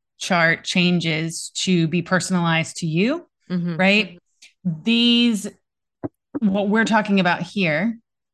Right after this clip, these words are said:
Speaker 1: the standard ruling planet sign, et cetera, will still come into play because it can make your, it can enhance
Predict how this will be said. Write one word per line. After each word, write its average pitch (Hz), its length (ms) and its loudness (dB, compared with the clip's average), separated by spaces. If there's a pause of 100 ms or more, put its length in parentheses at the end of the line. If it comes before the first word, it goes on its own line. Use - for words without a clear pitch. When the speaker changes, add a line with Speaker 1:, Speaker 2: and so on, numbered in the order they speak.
(520)
Speaker 1:
the 185 160 2
standard 180 840 2 (800)
ruling 185 420 2
planet 170 520 -2
sign, 156 640 0 (1120)
et 185 140 -8
cetera, 175 560 0 (580)
will 233 160 4
still 240 300 2
come 214 220 2
into 202 260 2
play 160 600 -2 (800)
because 202 600 2
it 233 180 -2
can 202 380 0 (680)
make 226 760 2
your, 190 580 0
it 196 80 -6
can 196 280 -2
enhance 208 960 0